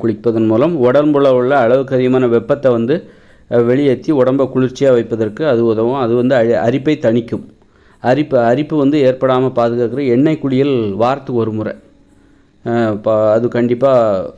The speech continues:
கடைபிடிப்பது என்பது உடம்புல அரிப்பு ஏற்படாமல் பார்த்துக்கொள்ளும். ஏன்னா அது உடம்புல இருக்கிற கெட்ட வெப்பத்தை வெளியேற்றிரும். வெளியேற்றிச்சுன்னா அளவுக்கு அதிகமான வெப்பத்தை அது வெளியேற்றிவிடும். அதனால உடம்புல அரிப்பு ஏற்படாமல் பார்த்துக்கணும்.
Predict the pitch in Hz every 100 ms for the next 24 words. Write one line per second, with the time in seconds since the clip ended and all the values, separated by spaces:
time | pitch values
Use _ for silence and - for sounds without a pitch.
0 | - 120 127 123 117 117 113 110 110 170
1 | 139 131 135 120 120 143 143 127 123 110
2 | 107 127 156 143 117 107 - 101 95 -
3 | 113 147 151 127 131 139 135 131 131 131
4 | 135 165 147 123 127 131 120 123 107 107
5 | 104 - - - - - - 135 151 135
6 | 123 - 139 165 131 147 151 139 143 135
7 | 123 127 127 151 123 117 123 120 120 107
8 | 104 - - - - 123 143 151 160 175
9 | 139 139 156 139 127 131 139 127 113 110
10 | 120 127 107 104 101 80